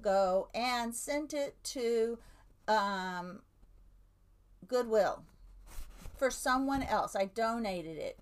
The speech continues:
Now, share these learning experience with,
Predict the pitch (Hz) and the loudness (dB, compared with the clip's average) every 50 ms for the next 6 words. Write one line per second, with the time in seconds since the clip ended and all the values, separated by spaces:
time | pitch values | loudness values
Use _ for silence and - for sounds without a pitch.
0 | - - - - - - - - - - - - - - - 220 226 202 160 - | -20 -20 -20 -20 -20 -20 -20 -20 -20 -20 -20 -20 -20 -12 -6 -2 0 0 0 0
1 | - - - - - - - - - 311 302 320 349 370 392 403 440 440 440 - | -4 -8 -14 -14 -12 -10 -8 -4 4 6 6 6 6 4 2 2 0 -2 -4 -8
2 | - - - - - - 214 254 254 247 240 226 240 247 247 262 285 302 311 330 | -16 -20 -20 -20 -20 -12 -8 -6 -6 -6 -6 -4 0 2 4 4 4 0 -2 -6
3 | 339 339 - - - - 269 240 226 220 220 220 226 226 - 233 240 240 226 | -8 -10 -10 -12 -10 -8 -6 -4 -2 -2 -2 -4 -6 -8 -8 -4 -4 -4 -4